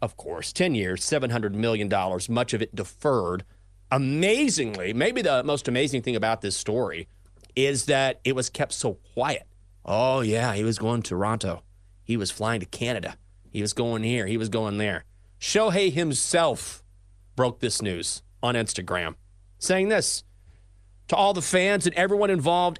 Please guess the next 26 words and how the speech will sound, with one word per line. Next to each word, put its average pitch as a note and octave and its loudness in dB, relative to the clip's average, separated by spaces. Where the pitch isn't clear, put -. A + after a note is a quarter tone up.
in G#3 2
the G3+ 4
baseball E3+ 4
world, B2+ 2
I D3 4
apologize C#3 2
for - -4
taking D3 0
so D#3 2
long D3+ 2
to C#3+ -4
come D#3+ 0
to D#3+ 2
a D#3 -4
decision. E3 -2
I G#2+ 2
have G2+ -2
decided B2 0
to G2 -12
choose B2+ -2
the B2 -2
Dodgers D#3+ 2
as A#2+ 0
my G#2 0
next A#2+ -2
team. E2+ -4